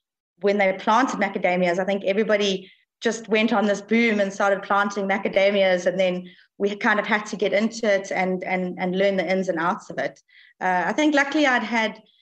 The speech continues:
the experience of being in the actual maintenance side of the bananas, and that kind of followed through,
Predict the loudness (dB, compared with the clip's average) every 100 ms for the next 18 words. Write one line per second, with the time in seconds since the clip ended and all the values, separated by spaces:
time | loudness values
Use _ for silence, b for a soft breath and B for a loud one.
0 | b _ -4 -4 -4 -4 0 2 2 -2
1 | -4 -2 0 -2 -4 -10 -14 -6 -2 -2
2 | -2 -2 -4 -6 -12 -16 _ _ -6 -6
3 | -4 -2 -2 0 -2 -2 -4 -4 -2 -2
4 | 0 -2 0 0 0 0 -4 -2 -2 -2
5 | -4 -8 -2 0 0 -2 -2 0 0 -4
6 | -2 0 0